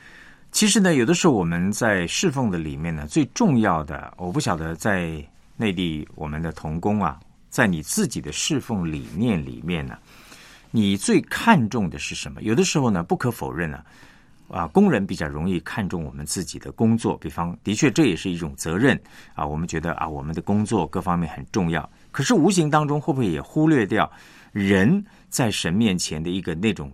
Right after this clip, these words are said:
真实性哈？那我曾经听见内地啊，有不少的同工呢，也反映，弟兄姐妹也反映这样的问题，就是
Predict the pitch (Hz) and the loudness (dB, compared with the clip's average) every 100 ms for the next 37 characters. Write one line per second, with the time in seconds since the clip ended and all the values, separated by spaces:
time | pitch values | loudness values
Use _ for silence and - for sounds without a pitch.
0 | - 180 185 196 202 - - - - 180 | 2 6 6 4 0 -2 -4 -4 -6 -4
1 | - 127 - - - - - - - - | -2 -4 -6 -12 -14 -18 -20 -20 -20 -20
2 | _ 131 120 107 92 - _ _ _ - | _ 4 6 4 0 -8 _ _ _ -4
3 | 113 143 185 214 180 185 170 147 139 110 | 0 2 2 2 2 2 2 0 0 0
4 | 101 90 - - 85 73 76 80 76 80 | 0 -2 -8 -10 -8 -8 -8 -8 -8 -10
5 | - - - - 69 69 - 85 90 110 | -12 -8 -6 -4 -6 -10 -6 -4 0 2
6 | 110 85 71 82 80 73 69 - - 67 | 2 0 -4 -10 -8 -10 -10 -8 -10 -6
7 | 90 90 - 104 113 - 76 85 82 - | -4 -4 -2 -2 -2 -2 -6 -6 -6 -10
8 | 76 90 87 135 104 76 87 98 78 76 | -6 -4 -2 -2 -2 -2 -2 -2 -4 -8
9 | 95 85 78 | -8 -6 -8